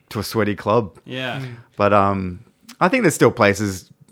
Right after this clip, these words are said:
Speaker 1: that are making it work and, you know, people are sort of figuring out ways to kind of have their fun. Day clubs and stuff like that are starting up. Um,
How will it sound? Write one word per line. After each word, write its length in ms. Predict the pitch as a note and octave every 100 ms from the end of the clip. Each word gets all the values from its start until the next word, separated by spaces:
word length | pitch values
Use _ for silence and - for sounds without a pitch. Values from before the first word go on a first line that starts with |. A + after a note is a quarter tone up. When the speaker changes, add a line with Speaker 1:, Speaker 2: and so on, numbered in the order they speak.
| -
Speaker 1:
that 140 | - G#2
are 280 | G2+ F#2+ -
making 380 | A2+ A2 G#2+ A2+
it 80 | G2
work 500 | G2+ A#2+ C3 C3 C3
and, 320 | G#2 G2 G2+ -
you 120 | A#2+
know, 260 | A2 G#2 G#2+
people 320 | - B2 A2+
are 60 | F#2+
sort 180 | G#2+
of 260 | F#2+ F#2+ - _ _ _
figuring 360 | - B2 G#2+ G2+
out 260 | F#2+ F2+
ways 360 | F#2+ F#2 F#2 F2+
to 80 | -
kind 260 | - G2 G2
of 240 | F#2+ - _ _ _ -
have 300 | G#2+ F#2+ G2
their 120 | G2
fun. 560 | - - G2 A2+ A2+ G2
Day 260 | G2+ F#2+
clubs 460 | G2+ A2 G#2 G2+ F#2
and 80 | F#2+
stuff 220 | A2 G2+
like 160 | G2
that 160 | - G2+
are 40 |
starting 460 | G2 - G2+ G2 G2
up. 320 | G2+ G2+ _ _ _ - - - _ -
Um, 600 | F#2+ F#2 F#2 F#2 G2+